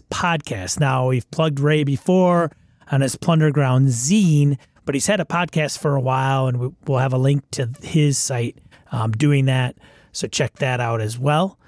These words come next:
And then the last one for me before I give it over to Brett, uh, there's fellow B S ers running games on our, so the,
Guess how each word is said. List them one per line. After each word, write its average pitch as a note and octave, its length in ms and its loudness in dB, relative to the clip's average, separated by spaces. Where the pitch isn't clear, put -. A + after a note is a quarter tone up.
And D3+ 200 4
then D#3 460 4
the C#3 120 2
last D3+ 360 0
one D#3+ 120 2
for D3+ 140 -2
me D3 160 2
before C#3+ 360 0
I B2 200 -2
give C3 200 0
it C3 80 0
over B2+ 220 0
to A2+ 60 -2
Brett, F3+ 380 0
uh, D3 300 2
there's D3+ 260 0
fellow A3+ 260 2
B F#3+ 240 2
S F#3+ 180 0
ers E3 240 2
running E3+ 380 2
games C#3 720 2
on C#3 180 -2
our, B2+ 380 -2
so - 200 -8
the, - 280 -10